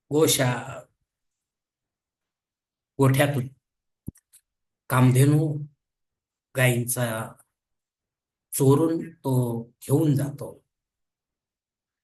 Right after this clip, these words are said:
आणि काही या झटापटीत मृत्युमुखी पडतात, सैनिकपणा किंवा काय. तर, अ, परशुराम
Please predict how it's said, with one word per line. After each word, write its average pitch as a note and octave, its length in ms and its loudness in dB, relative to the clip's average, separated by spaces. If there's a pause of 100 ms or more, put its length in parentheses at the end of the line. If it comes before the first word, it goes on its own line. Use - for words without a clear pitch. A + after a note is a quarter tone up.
(1800)
आणि A#2 600 -4 (100)
काही B2+ 520 0 (2000)
या B2 320 0
झटापटीत C3+ 600 -2
मृत्युमुखी B2+ 880 -2
पडतात, A2+ 460 -8 (260)
सैनिकपणा A#2 680 -4
किंवा B2+ 340 -18
काय. - 140 -12 (1600)
तर, C#3+ 140 6
अ, B2+ 440 4 (460)
परशुराम D3 680 2